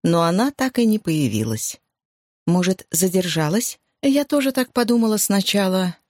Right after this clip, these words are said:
но она бы нашла возможность связаться со мной, понимаешь? Она ведь знала, что я буду волноваться.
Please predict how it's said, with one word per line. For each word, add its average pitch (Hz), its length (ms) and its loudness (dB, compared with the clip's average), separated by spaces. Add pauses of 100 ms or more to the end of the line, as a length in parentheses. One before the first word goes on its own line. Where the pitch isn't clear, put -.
(120)
но 160 200 2
она 165 240 2
бы 160 120 0
нашла 165 380 0
возможность 165 800 0
связаться 175 580 -2
со 170 180 -2
мной, 151 360 2 (140)
понимаешь? 175 540 0 (500)
Она 180 160 4
ведь 185 180 0
знала, 180 380 2
что - 220 -4
я 165 120 0
буду 165 240 0
волноваться. 165 760 -2